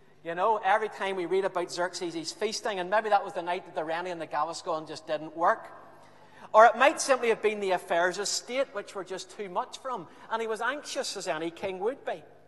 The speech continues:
Now, as a king who couldn't sleep, as the mighty emperor of all of the Persian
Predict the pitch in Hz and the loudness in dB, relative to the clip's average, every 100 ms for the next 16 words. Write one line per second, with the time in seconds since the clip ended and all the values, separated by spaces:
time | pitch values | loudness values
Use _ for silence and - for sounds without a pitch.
0 | - - - - - - - - - 226 | -20 -20 -20 -20 -20 -20 -20 -20 -2 0
1 | 233 220 - 254 233 160 - - - - | 0 -2 -6 -6 -6 -10 -14 -20 -20 -20
2 | - 185 - 202 180 - 175 143 - - | -16 -16 -8 -8 -6 -10 -8 -10 -12 -20
3 | - - - - - - 175 185 202 214 | -20 -20 -20 -20 -20 -4 0 2 2 0
4 | 233 220 - 190 196 190 160 151 151 180 | -2 -4 -2 -2 -2 -4 -2 -2 -2 2
5 | 202 202 190 165 175 156 156 185 170 170 | 2 2 0 -6 -8 -8 -4 0 0 -2